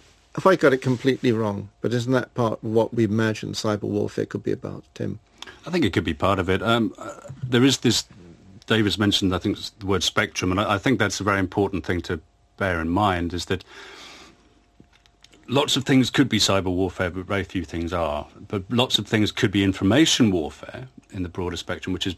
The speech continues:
Speaker 2: more what you're talking about,
Speaker 1: Mm.
Speaker 2: the Taliban, for example, or another insurgency group,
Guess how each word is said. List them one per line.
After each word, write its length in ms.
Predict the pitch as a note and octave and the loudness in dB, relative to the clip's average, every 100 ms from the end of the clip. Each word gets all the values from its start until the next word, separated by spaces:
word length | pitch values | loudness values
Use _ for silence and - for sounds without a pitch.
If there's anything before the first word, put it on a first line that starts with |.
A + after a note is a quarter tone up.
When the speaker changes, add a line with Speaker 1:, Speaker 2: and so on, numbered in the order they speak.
| - | 0
Speaker 2:
more 360 | G#2 A2+ A2 | 4 6 6
what 120 | G#2 | 4
you're 120 | G#2 F#2 | 2 0
talking 280 | G#2+ F#2+ | 0 0
about, 140 | F2+ D#3+ | 2 4
Speaker 1:
Mm. 120 | D3+ | 4
Speaker 2:
the 60 | F#2 | 2
Taliban, 600 | - G2+ F2+ F2 F2 E2+ | 0 0 2 0 0 -2
for 140 | - | -6
example, 440 | E2+ F2+ E2+ - | -4 -4 -4 -4
or 80 | F2 | -4
another 240 | F2 F2 F2 | -2 -2 -4
insurgency 680 | E2 - F2 E2 - - - | -4 -4 -4 -6 -8 -8 -6
group, 260 | F2+ E2 | -4 -4